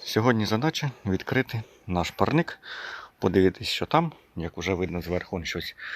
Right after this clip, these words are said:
зеленіє, ну, це, напевно, знову ж таки петрушка. А що там,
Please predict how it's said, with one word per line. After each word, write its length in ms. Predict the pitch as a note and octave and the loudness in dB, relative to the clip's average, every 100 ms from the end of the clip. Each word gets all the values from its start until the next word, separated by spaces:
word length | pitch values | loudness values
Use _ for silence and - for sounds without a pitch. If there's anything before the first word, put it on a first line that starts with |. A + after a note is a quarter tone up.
| - - - | -10 -10 -10
зеленіє, 500 | E2+ F#2 A2 E3 E3+ | -4 0 2 2 0
ну, 100 | G#2 | -2
це, 100 | F#2+ | -2
напевно, 500 | F#2 - F2+ F2 D#2+ - - - - - - - | -2 0 0 0 -2 -6 -16 -16 -18 -20 -14 -6
знову 320 | F2 F2+ E2+ | 0 2 2
ж 80 | - | -2
таки 220 | F#2 F#2 | -4 -4
петрушка. 680 | F#2 - D#2+ D#2 - D3+ D3+ _ - _ _ _ _ | -2 -4 -4 -4 -2 -4 -6 _ -20 _ _ _ _
А 120 | D#2+ | -8
що 180 | - - | -4 -2
там, 220 | - F#2 | 0 -2